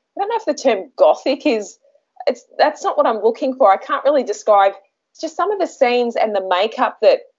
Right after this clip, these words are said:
Walter Houston was wearing was very sort of heavy and looked very shaded. And I mean, what did you think about the actual look of the film? Like,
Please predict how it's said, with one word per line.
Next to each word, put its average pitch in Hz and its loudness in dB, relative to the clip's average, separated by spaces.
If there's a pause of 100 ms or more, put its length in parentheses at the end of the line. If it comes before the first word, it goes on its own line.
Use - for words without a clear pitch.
(220)
Walter 190 4
Houston 185 -10
was 165 -4
wearing 180 4 (380)
was 226 -8
very 311 2
sort 247 0
of 226 -2
heavy 220 0
and 180 0
looked 240 -6
very 190 2
shaded. 190 2
And 160 -2 (420)
I - -2
mean, 277 0
what 392 0
did 392 2
you 285 0
think 277 0
about 226 2
the 196 4
actual 190 -4
look 226 4
of - 0
the 196 -4
film? 147 -2
Like, 151 -8